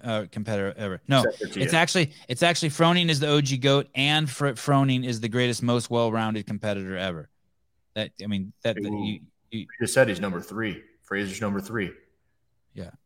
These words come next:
Speaker 1: You, you have it all confused. Twelve Daily, Twelve Daily Dose is confused about a lot of things.
Speaker 2: Huh.
Speaker 1: Oh, David, Jesus. Are you kidding me?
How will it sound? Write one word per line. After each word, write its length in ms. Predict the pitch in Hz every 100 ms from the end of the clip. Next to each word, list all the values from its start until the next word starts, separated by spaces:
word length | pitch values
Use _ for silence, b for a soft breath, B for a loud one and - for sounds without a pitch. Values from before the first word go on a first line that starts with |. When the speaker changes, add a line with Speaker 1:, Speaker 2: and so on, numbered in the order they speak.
| _
Speaker 1:
You, 240 | 120 104 107
you 160 | 101
have 120 | 104
it 60 | 101
all 160 | 101 95
confused. 540 | 98 90 98 87 82
Twelve 240 | - 85
Daily, 340 | 90 87 113 131
Twelve 300 | - 156 151
Daily 160 | 139
Dose 260 | 117 107 -
is 60 | 98
confused 420 | 101 92 98 92
about 160 | 92 87
a 60 |
lot 200 | 85 85
of 80 | 80
things. 340 | 76 73 - _ _ _ _
Speaker 2:
Huh. 100 | - - _ _ -
Speaker 1:
Oh, 180 | 135
David, 440 | 82 87 107 78 65
Jesus. 500 | 98 92 76 - - -
Are 60 |
you 80 | 107
kidding 320 | - 98 104
me? 180 | 113 117